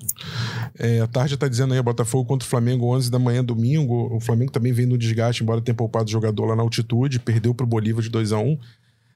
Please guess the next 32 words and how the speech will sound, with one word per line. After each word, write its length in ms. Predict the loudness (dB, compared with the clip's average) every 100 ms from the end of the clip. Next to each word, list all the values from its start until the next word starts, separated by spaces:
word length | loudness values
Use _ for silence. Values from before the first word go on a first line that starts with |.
| -6
É, 600 | 0 2 2 2 2 2 0 -6 -10 -2
e 100 | 2
acho 220 | 2 0
que 100 | 0
se 100 | 0
o 40 |
Eduardo 340 | 2 2 2 0
jogar 380 | 0 2 0
contra 260 | 0 0 0
o 40 |
Flamengo, 440 | 0 2 2 2 2
arrisco 320 | 2 0 0
dizer 320 | 2 2 0
que 180 | 0 0
a 40 |
gente 180 | 2 0
pode 240 | 0 2 2
não 100 | 2
ter 120 | 0
o 20 |
Eduardo 300 | 0 0 0
contra 200 | 0 0
o 40 |
Vitória 400 | 0 0 0 2
num 120 | 0 0
jogo 180 | 0
importante, 540 | 0 0 0 0 0 0
quarta-feira, 480 | -2 0 0 0 0
pela 160 | -2
Copa 240 | 0 -2 0
do 80 |
Brasil, 520 | 0 0 0 0 0